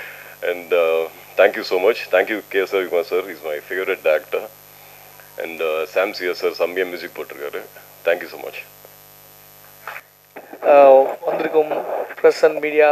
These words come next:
Speaker 2: ஊடக நண்பர்கள் ஒவ்வொருவருக்கும் என்னுடைய அன்பான வணக்கங்கள்.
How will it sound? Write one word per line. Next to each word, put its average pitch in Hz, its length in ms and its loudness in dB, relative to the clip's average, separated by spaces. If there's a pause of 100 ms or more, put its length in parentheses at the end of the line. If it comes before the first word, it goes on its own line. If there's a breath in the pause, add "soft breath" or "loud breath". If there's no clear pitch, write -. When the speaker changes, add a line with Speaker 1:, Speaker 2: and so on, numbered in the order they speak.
(140)
Speaker 2:
ஊடக 147 260 4
நண்பர்கள் 143 380 -2
ஒவ்வொருவருக்கும் 135 440 0
என்னுடைய 127 280 0 (2500 soft breath)
அன்பான 147 360 -4
வணக்கங்கள். 135 520 -4